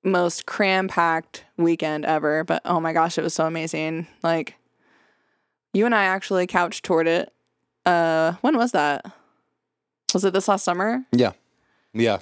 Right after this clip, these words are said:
Speaker 2: When they did the
Speaker 1: Um,
Speaker 2: replay of
Speaker 1: yeah.
Speaker 2: the shows.
Speaker 1: Oh, that was so, that was so precious, dude.
Speaker 2: That
Speaker 1: Like,
Speaker 2: was super fun.
Speaker 1: um, getting to, getting to watch it again, but getting to watch it with you
Speaker 2: Yeah.
Speaker 1: was so special.
Speaker 2: They replayed all the, uh, shows on the nights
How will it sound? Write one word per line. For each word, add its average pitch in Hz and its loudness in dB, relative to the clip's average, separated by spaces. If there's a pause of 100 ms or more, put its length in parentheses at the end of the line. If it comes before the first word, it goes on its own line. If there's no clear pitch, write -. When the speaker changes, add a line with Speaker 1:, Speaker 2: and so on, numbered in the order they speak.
(120)
Speaker 2:
When 185 4
they 117 4
did 117 0
the 117 -2
Speaker 1:
Um, 110 -2
Speaker 2:
replay 107 0
of 139 2
Speaker 1:
yeah. 214 4
Speaker 2:
the 190 4
shows. 196 2
Speaker 1:
Oh, 208 2
that 226 0
was 214 -6
so, 185 0
that 220 0
was 214 -2
so 175 0
precious, 160 -4
dude. 165 -2
Speaker 2:
That - 4
Speaker 1:
Like, - 4
Speaker 2:
was 156 -2
super 98 -4
fun. 87 -8 (220)
Speaker 1:
um, 170 0
getting 233 0
to, 190 -2 (100)
getting 233 2
to 226 0
watch 196 0
it 175 2
again, 170 -4 (320)
but 175 2
getting 196 0
to 190 2
watch 185 0
it - -2
with - -6
you 175 -4
Speaker 2:
Yeah. 135 2 (100)
Speaker 1:
was 185 4
so 180 0
special. 160 -2
Speaker 2:
They 110 6
replayed 110 2
all 98 2
the, 98 2
uh, 92 0
shows 98 0
on 98 0
the 95 0
nights - -4